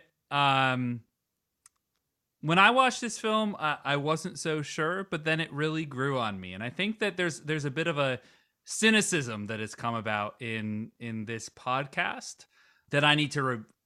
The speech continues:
rebut. And I think that, uh, you know, I understand that this rating may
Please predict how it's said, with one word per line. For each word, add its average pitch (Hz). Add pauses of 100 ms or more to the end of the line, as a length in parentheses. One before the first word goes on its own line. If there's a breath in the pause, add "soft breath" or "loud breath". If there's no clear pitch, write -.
rebut. 131 (580)
And 139
I 143
think 233
that, 214 (640)
uh, 139 (400)
you 170
know, 147 (340)
I 156
understand 202
that 147 (400)
this 202
rating 196
may 156